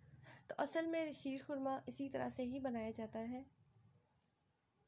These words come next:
तो इसी पर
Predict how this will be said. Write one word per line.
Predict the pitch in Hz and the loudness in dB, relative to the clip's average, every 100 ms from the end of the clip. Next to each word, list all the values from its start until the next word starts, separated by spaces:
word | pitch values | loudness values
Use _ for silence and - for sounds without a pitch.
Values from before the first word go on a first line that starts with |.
| 440 _ _ _ _ _ _ _ _ _ _ _ _ _ _ _ _ _ _ _ - - - - | _ _ _ _ _ _ _ _ _ _ _ _ _ _ _ _ _ _ _ _ -20 -20 -12 -6
तो | - | -2
इसी | 302 349 349 | 4 4 6
पर | 302 | 6